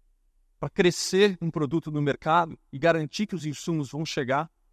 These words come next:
Se a gente não pensar nas comunidades extrativistas e como que elas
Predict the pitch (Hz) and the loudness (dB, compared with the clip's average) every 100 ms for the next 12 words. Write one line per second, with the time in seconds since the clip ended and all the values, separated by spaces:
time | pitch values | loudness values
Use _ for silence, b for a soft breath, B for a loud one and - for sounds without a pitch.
0 | _ _ _ _ _ _ _ _ _ _ | _ _ _ _ _ _ _ _ _ _
1 | _ _ _ _ _ - 262 320 - 285 | _ _ _ _ _ -4 0 0 0 0
2 | 254 226 185 - - 107 - _ _ _ | 2 2 0 -2 -4 -4 -8 _ _ _
3 | _ _ _ _ _ _ _ _ _ _ | _ _ _ _ _ _ _ _ _ _
4 | _ _ 156 170 - 185 175 170 170 - | _ _ -2 0 0 -2 2 4 2 -2
5 | - 165 151 - 135 214 - 123 - - | -4 -2 -2 -4 -2 -2 -2 -8 -8 -12
6 | 147 240 285 269 220 190 | -6 0 0 2 0 0